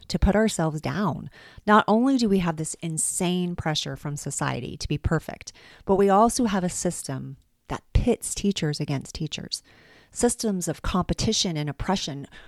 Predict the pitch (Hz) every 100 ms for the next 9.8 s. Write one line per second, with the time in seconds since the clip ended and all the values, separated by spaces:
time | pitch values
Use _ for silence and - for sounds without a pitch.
0 | - _ - - 294 - 185 156 156 190
1 | 220 180 - 170 165 156 151 175 190 220
2 | 226 - 190 - 185 - 180 160 147 147
3 | - - - 147 123 - _ _ - -
4 | - 214 208 240 247 240 202 - - 202
5 | 202 165 151 135 131 139 147 214 202 -
6 | 165 147 143 135 147 226 214 185 170 160
7 | 160 160 139 131 - - 165 - - 202
8 | - 226 - - 208 180 156 147 - -
9 | _ _ - 170 165 175 165